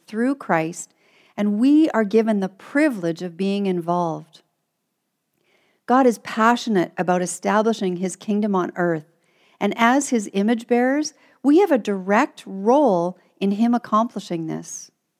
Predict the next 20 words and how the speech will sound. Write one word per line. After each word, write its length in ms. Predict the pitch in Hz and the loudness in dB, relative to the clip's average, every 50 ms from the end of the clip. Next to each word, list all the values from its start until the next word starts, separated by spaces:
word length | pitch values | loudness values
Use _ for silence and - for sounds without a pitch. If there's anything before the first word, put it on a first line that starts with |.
| _ _ _ _ _ _ _ _ _ _ _ _ | _ _ _ _ _ _ _ _ _ _ _ _
Colossians 640 | - - 262 262 269 269 302 294 - 359 339 330 311 - | -2 0 2 4 4 4 4 2 2 2 2 2 2 0
one 480 | 208 196 196 190 196 202 208 226 240 | 0 2 2 4 4 2 0 -2 -4
fifteen 600 | 226 - - 247 233 - - - 240 233 226 214 | -4 -2 -2 -2 -2 -2 -4 -2 -2 0 0 -2
to 80 | 220 214 | -4 -6
twenty 480 | - - - 196 185 170 160 160 160 | -12 -10 -6 -4 -2 -2 -2 -4 -6
says, 640 | 165 - - - 165 160 160 160 160 165 - - - _ _ _ _ _ _ _ _ _ _ - _ _ _ _ | -8 -8 -6 -4 -4 -2 -4 -6 -8 -10 -12 -16 -18 _ _ _ _ _ _ _ _ _ _ -20 _ _ _ _
"The 80 | - 240 | -2 -2
Son 300 | - - - 294 320 339 | -2 0 2 2 4 4
is 160 | 381 370 294 | 4 4 4
the 120 | 302 269 233 | 2 0 -2
image 380 | - 208 208 214 226 214 214 | 0 0 0 0 0 0 0
of 120 | 208 190 180 | -2 -2 0
the 100 | 196 190 | 0 0
invisible 540 | 190 185 170 175 170 170 180 170 180 180 | 0 0 -2 -2 -4 -4 -4 -6 -4 -6
God, 440 | 175 - 156 151 156 151 151 160 156 _ _ _ _ _ _ _ _ _ | -4 -4 -6 -4 -4 -4 -6 -8 -10 _ _ _ _ _ _ _ _ _
the 80 | - 214 | -2 -2
firstborn 640 | 208 - - 285 311 294 - - - 202 190 190 190 | 0 0 0 2 2 0 -2 -4 -4 -2 -2 -2 -2
over 280 | - 185 180 180 190 - | -2 -4 -2 -4 -4 -2
all 260 | - 180 175 180 185 | -2 0 0 -2 -2
creation. 760 | - - - 202 196 175 165 165 151 - - 165 160 165 170 | -4 -6 -4 -2 -2 -2 -2 -4 -6 -8 -12 -12 -12 -14 -14